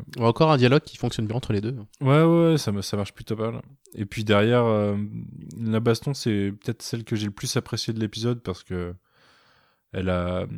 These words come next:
Speaker 2: elle, elle fait moins gratuite en fait. Elle fait moins gratuite dans le sens où, euh,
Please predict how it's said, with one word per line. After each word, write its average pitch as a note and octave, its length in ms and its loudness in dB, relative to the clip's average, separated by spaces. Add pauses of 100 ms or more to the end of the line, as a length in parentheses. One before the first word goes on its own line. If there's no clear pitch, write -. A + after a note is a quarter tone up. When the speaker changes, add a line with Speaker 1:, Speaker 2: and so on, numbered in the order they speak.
(480)
Speaker 2:
elle, G2 300 -4
elle G2 140 -2
fait G#2+ 160 -6
moins A2+ 240 4
gratuite A2 500 0
en F#2+ 60 -8
fait. - 360 -14 (100)
Elle G2 60 -14
fait G2+ 160 -10
moins G2 140 -2
gratuite G2+ 360 -4
dans G2+ 120 -4
le F2+ 60 -6
sens - 360 -8
où, F#2+ 220 0
euh, F2+ 160 -4